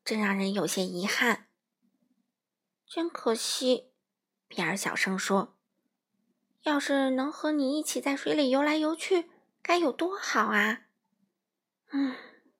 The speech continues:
我以后肯定成不了一个出色的游泳运动员了。”“嗯，我们还可以试试别的办法啊。”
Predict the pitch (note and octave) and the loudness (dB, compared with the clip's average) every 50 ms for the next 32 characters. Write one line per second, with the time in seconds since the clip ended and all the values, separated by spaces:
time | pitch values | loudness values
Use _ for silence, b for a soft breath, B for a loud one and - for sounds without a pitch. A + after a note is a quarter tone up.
0 | _ _ - B3+ A#3+ A#3+ A#3 A#3 - - B3+ B3+ B3+ - C4 G#3+ G#3+ C4 D4 D4 | _ _ -2 0 2 2 0 0 0 2 2 0 2 0 -2 -2 0 0 0 0
1 | C#4+ - C4+ A#3 A#3+ C4+ C#4+ C4 B3 A3+ G#3 D#3 D#3+ A#3 - C4 B3 B3 - - | 0 0 0 0 2 2 4 6 6 6 4 2 0 6 6 6 6 6 2 -4
2 | D4 C#4+ C#4+ - B3+ A#3+ A#3+ A3 A3+ A#3 B3 B3+ A#3 F3+ A#3+ C4 C4 B3 C4 B3+ | -4 -2 2 4 4 6 6 6 6 8 8 6 6 4 4 2 4 4 4 2
3 | B3 A#3 A3+ G#3+ G3 D3 C#3 F#3+ A3+ A#3 G#3+ - - - _ _ _ _ _ _ | 4 4 4 4 4 4 4 6 8 8 6 6 2 -6 _ _ _ _ _ _
4 | _ _ _ _ _ _ _ _ _ _ _ _ _ _ _ _ _ _ _ _ | _ _ _ _ _ _ _ _ _ _ _ _ _ _ _ _ _ _ _ _
5 | _ _ _ _ _ _ _ _ _ D#4 C4 C4 C4 C4+ C#4 C#4 D4 D#4+ - _ | _ _ _ _ _ _ _ _ _ -4 -2 0 0 2 2 2 0 -2 -4 _
6 | _ _ _ _ _ _ _ - F3 F#3 B2+ C#3+ F3 - - F3+ F3+ - - A3+ | _ _ _ _ _ _ _ -4 -2 0 0 0 0 2 4 2 2 4 2 2
7 | G#3+ G#3+ G#3 - - A#3+ A#3+ - A3 G#3 - F#3 F3 F3+ C#4 D4 - G#4 F4+ E4 | 2 2 2 2 2 0 2 2 0 2 4 6 6 6 6 6 8 8 8 8
8 | D#4 - D4 B3+ B3+ B3+ B3+ B3+ C4 - | 6 6 6 8 10 10 10 8 6 4